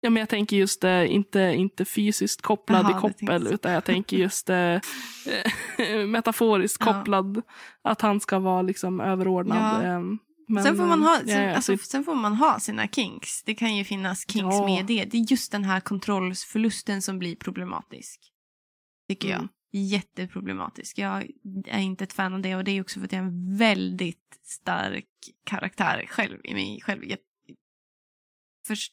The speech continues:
Speaker 2: nej.
Speaker 1: <laughs>
Speaker 2: Nej, ta inte min kontroll ifrån mig. Den är, den är allt jag har.
Speaker 1: <laughs>
Speaker 2: Ha ingenting annat än min kontroll.
Speaker 1: <laughs>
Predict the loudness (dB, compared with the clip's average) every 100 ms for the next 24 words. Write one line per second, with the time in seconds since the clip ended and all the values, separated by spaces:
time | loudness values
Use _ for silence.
0 | _ -2 0 0 -2 -8 _ _ _ _
1 | _ _ _ _ _ _ -8 -8 -8 -2
2 | 0 2 0 0 2 4 2 0 2 2
3 | 2 4 4 2 2 2 4 4 4 4
4 | 2 0 0 0 2 2 2 4 6 6
5 | 6 4 0 -8 _ _ _ _ -8 -8
6 | -8 -6 -4 -4 -4 -6 -6 -8 -12 -18
7 | 0 4 6 8 6 4 2 4 4 2
8 | -2 0 2 4 2 2 4 4 4 2
9 | -4